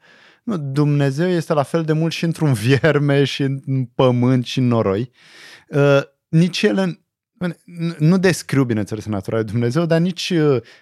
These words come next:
lucrurile cele mai înalte pe care le considerăm noi cele mai înalte n-au cum să-l descrie bine. Deci, uh,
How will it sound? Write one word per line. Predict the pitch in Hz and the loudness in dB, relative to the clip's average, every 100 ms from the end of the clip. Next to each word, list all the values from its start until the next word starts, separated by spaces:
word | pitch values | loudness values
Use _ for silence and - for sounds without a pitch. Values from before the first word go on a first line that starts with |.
| - | -4
lucrurile | 135 135 139 | -2 0 0
cele | - 139 123 | 0 0 0
mai | 117 110 | 0 0
înalte | 104 95 | -2 -2
pe | 90 92 | -6 -10
care | 92 | -8
le | 90 | -8
considerăm | 90 85 101 98 | -8 -4 -2 2
noi | 107 | 2
cele | 92 98 | 0 -4
mai | 87 95 | -4 -4
înalte | 95 87 98 | -4 -4 -2
n-au | 95 95 | 0 -2
cum | 92 90 | -2 -8
să-l | 87 | -8
descrie | 82 80 - 82 | -8 -12 -12 -12
bine. | 78 80 82 _ - - - _ | -12 -14 -18 _ -20 -20 -20 _
Deci, | 190 143 139 | -12 -10 -10
uh, | - 156 139 135 131 | -8 0 2 4 2